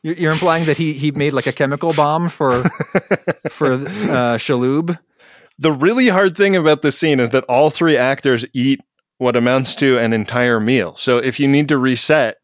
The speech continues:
Speaker 1: Mm.
Speaker 2: they have to eat a meal again.
Speaker 1: Dude, that's not e-, I mean,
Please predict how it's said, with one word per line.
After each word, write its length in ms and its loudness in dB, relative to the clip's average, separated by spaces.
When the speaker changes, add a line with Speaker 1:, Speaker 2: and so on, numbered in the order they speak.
Speaker 1:
Mm. 80 -2
Speaker 2:
they 100 4
have 180 -2
to 180 -2
eat 220 -2
a 80 0
meal 400 2
again. 440 -6
Speaker 1:
Dude, 280 4
that's 240 -2
not 180 2
e-, 120 -2
I 40 -4
mean, 220 -2